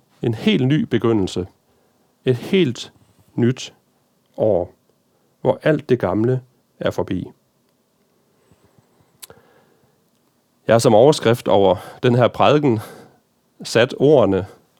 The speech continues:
årets navn. Og vi kårer jo så mange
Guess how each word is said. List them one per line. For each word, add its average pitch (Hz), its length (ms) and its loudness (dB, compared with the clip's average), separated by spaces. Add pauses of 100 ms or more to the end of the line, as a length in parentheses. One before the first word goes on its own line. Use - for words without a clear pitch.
(140)
årets 92 640 2 (440)
navn. 98 540 0 (1040)
Og 101 100 -6
vi 123 80 4
kårer 147 320 4
jo 113 100 4
så 113 100 0
mange 107 400 4